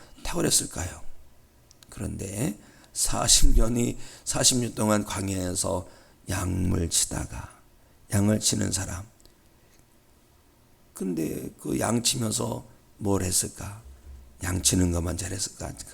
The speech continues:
잘했을 것 같은 생각이 들어요. 애굽의 왕자로서 교육을 잘 받은 다음에 쓰신 것이 아니라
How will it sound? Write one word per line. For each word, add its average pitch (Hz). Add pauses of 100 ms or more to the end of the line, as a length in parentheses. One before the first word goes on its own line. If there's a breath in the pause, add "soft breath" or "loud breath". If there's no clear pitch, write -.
(120)
잘했을 -
것 -
같은 -
생각이 -
들어요. - (1700 loud breath)
애굽의 113
왕자로서 98
교육을 90
잘 -
받은 123
다음에 117 (160)
쓰신 -
것이 -
아니라 117